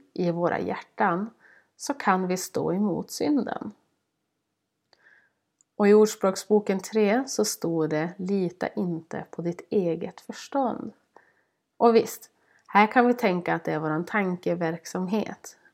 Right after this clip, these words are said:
Men många, många gånger så styrs våra tankar utifrån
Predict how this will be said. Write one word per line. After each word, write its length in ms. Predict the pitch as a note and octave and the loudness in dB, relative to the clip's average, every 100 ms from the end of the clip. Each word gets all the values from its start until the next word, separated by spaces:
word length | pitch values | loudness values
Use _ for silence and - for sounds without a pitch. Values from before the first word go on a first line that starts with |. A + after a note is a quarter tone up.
| - | -4
Men 180 | G3+ A#3 | 0 2
många, 460 | A#3+ G#3+ A3 A#3 - | 2 2 0 0 -2
många 340 | A3 F3+ F3 | -2 2 0
gånger 520 | E3 F3 E3 D3 G3 B3+ - - - _ | 0 0 0 0 -4 -6 -14 -20 -20 _
så 160 | - C4+ | -2 -2
styrs 540 | - A3+ B3 C#4+ - | 0 -2 0 -2 -2
våra 220 | G#3 F#3+ | 0 0
tankar 600 | F#3 F#3 D#3 D3+ D#3+ E3 - | 0 -2 -2 -2 -4 -4 -4
utifrån 720 | F#3+ F#3 F3+ F3+ E3+ - | -6 -6 -4 -2 -2 -4